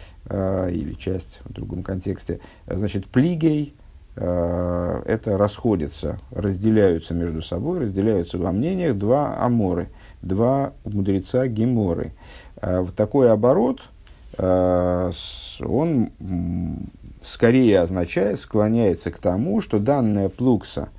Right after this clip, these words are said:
что данное расхождение между двумя аморами, она, э, не просто расхождение,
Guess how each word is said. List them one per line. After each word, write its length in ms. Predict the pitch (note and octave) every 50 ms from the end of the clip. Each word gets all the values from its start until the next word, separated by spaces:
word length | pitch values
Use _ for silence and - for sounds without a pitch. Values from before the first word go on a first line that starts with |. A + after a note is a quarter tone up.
| - - - - - -
что 180 | - - G#2+
данное 380 | G2+ G2+ A#2 A#2 A2+ G2+ G2 F#2
расхождение 640 | F2+ F2+ - G#2 G2+ G2+ A2 A#2 G#2+ F#2+ F#2 F2+
между 340 | F#2 G2 G2 F#2 F2 F2+ F#2
двумя 520 | F2+ F#2+ G2 G2+ G2+ G2 F#2 F2 D#2+ - E2
аморами, 480 | F2 A2 E3+ G#3+ A#3 A#3+ G3+ D3+ A#2
она, 640 | G#2+ G2+ F#2 F#2 F#2+ A2 C#3 E3+ F3 D#3 C#3+ B2+ A2 - - - - - - - -
э, 600 | - - F#2 G2 G2 F#2 F#2 F#2+ F#2 F#2 F#2 F#2 F2
не 220 | F#2 F#2+ G#2+ A#2 A2
просто 520 | - - D3+ G3 A#3 - - - D#3+ C3+
расхождение, 960 | B2+ A#2+ - - - A2 G#2 G2 G#2 A#2 A#2 A2 G#2 G2+ F#2+ F#2 F#2 F2+ F#2